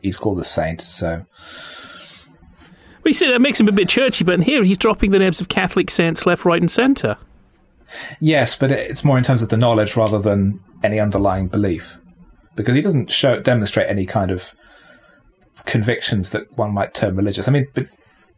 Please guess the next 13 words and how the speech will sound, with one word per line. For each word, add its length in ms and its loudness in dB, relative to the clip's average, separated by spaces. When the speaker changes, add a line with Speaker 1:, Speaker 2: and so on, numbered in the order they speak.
Speaker 1:
if, 360 -8
if 100 -4
he's 140 -2
going 200 2
after 200 0
people 260 0
who 140 2
are 160 2
ungodly, 500 0
that 220 2
indicates 600 -4
a 60 -4
more, 640 0